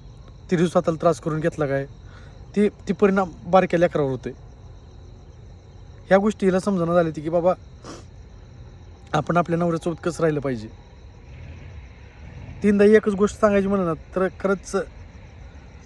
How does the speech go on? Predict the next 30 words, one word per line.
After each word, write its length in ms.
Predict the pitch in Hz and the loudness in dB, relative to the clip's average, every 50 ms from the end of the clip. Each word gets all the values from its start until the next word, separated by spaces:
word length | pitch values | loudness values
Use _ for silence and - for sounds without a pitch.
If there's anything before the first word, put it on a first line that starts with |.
| - - - - - - - - - - - - - - - - | -20 -20 -18 -18 -18 -18 -18 -20 -20 -20 -20 -20 -18 -12 -4 0
नको 240 | 185 185 175 - 208 | 0 2 4 4 4
वाटायला 300 | 202 196 - 175 175 175 | 4 4 4 4 4 4
लागेल. 140 | 170 147 135 | 2 0 0
ह्या, 140 | 147 151 156 151 - - - - | 0 0 0 -2 -4 -10 -12 -10
ह्या 180 | 143 156 170 | -6 -4 -2
सगळ्या 220 | 180 175 202 196 185 | 0 2 2 2 2
गोष्टी 240 | 180 180 - - 185 - | 0 -2 -6 -8 -4 -2
खरंच 160 | 190 190 190 | -2 -2 0
नको 240 | 185 190 170 - 170 | -2 -4 -2 -2 -2
वाटायला 260 | 160 - 143 143 139 | -2 0 -2 -4 -4
लागल्यात 180 | 131 120 127 127 | -4 -6 -8 -8
मला. 100 | 113 - - - - - - - - - - - - - - - - - - - - - - - - - - 139 | -10 -10 -12 -18 -20 -20 -20 -20 -20 -20 -20 -18 -18 -18 -18 -20 -20 -20 -20 -20 -20 -20 -20 -18 -18 -10 -8 -8
असं 160 | 151 - 196 | -2 0 0
वाटतं 220 | 190 175 - - 190 | 0 0 -2 -6 -4
की 60 | 190 | -4
बाबा 280 | 185 190 175 190 190 180 - - - - - - - - - - - - - - | -2 0 2 2 2 2 0 -4 -14 -20 -20 -20 -18 -18 -20 -20 -20 -18 -2 2
का 80 | - 196 | 4 4
लग्न 240 | 202 208 202 190 185 | 6 4 4 2 2
केलं 220 | - 190 165 151 | 0 0 0 0
असेल 160 | 135 - 143 | 0 -2 -4
मी, 140 | 135 135 135 - - - - | -4 -6 -6 -8 -12 -8 -4
का, 120 | - 156 139 - - - - - - - - - - - - - - - - - | -2 -2 -2 -4 -8 -16 -20 -20 -20 -20 -20 -20 -20 -20 -20 -20 -20 -10 -4 -2
का 100 | 170 165 | 0 0
स्वतः 240 | - 202 175 180 | 0 2 2 4
या 60 | 170 160 | 2 4
पायावर 260 | 139 175 165 156 151 | 4 2 2 2 0
दगड 220 | 147 147 139 147 | 0 -2 -2 -2
मारून 260 | 147 151 147 135 135 | -2 -2 -2 -4 -4
घेतला 240 | 143 147 135 127 131 | -4 -6 -4 -4 -6
असेल. 120 | 123 120 | -6 -8